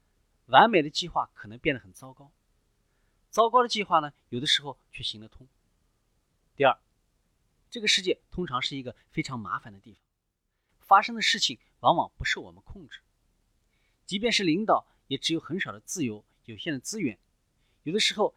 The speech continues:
也要面对痛苦的选择。第三，实际情况下的世界可能非常的混乱危险，因为追求自己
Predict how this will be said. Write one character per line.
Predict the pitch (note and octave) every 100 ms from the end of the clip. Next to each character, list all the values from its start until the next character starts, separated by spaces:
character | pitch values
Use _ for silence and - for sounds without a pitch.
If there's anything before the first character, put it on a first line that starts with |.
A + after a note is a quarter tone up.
| _ -
也 | B2
要 | D3+
面 | G3 E3+
对 | D#3+ _
痛 | - E3+
苦 | -
的 | A2
选 | - E2+ E2
择。 | _ _ _ _ _ _ _ _ _ _ _ _ _ _
第 | C#3
三， | - D3 _ _ _ _ _
实 | - - E3
际 | F#3 A3+
情 | - E3
况 | E3
下 | D#3
的 | C#3
世 | - D#3+
界 | D3+ - -
可 | -
能 | G#2+ B2 _ _
非 | _ F#3+ G3
常 | - A2
的 | G2 _
混 | _ - F3 C3
乱 | B2 F2
危 | C3
险， | D3 - _ _ _ _ _ _ _ _ _ _ _
因 | -
为 | A#3+
追 | - B3+
求 | A3+ F#3+
自 | F3 -
己 | E3+